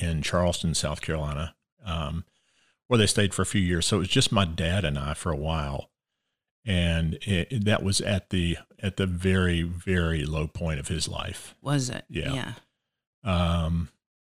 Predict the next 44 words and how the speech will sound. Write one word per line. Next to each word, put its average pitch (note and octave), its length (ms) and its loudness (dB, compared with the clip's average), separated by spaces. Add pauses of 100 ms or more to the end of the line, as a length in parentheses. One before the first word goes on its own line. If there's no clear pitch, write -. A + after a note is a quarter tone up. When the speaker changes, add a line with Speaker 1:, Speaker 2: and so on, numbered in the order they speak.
Speaker 1:
I G2+ 80 -2
mean, E2+ 440 0
he A#2+ 160 2
would G2 180 4
literally G#2 540 4
wake F#2+ 320 2
up F#2+ 160 0
in F#2+ 40 4
the F2+ 60 4
morning, E2+ 540 0 (840)
start - 380 2
drinking. F2 500 0 (360)
Um, E2+ 520 -2 (1500)
he A#2+ 120 0
would F#2 120 2
drink F2+ 280 0
all E2+ 160 2
day G2+ 160 2
long, E2+ 380 0 (380)
wouldn't F#2+ 220 -2
eat F#2+ 140 0
anything. F2 460 -6 (440)
Speaker 2:
Oh. E3 220 -6 (560)
Speaker 1:
Pass - 320 2
out F2+ 240 2
at, - 80 -4 (260)
you F2 120 -4
know, E2 120 0
whatever F2+ 360 -2
time F2+ 260 0
he F#2 80 0
passed E2 340 0
out, D#2 320 -2
several E2 240 0
times D#2+ 340 -4
during E2+ 200 -2
the E2+ 80 -2
day, E2+ 160 0
and E2 100 0
then D#2+ 60 -2
he'd D#2+ 100 -4
sleep - 300 -4
all D#2 140 -2
night. E2 340 -4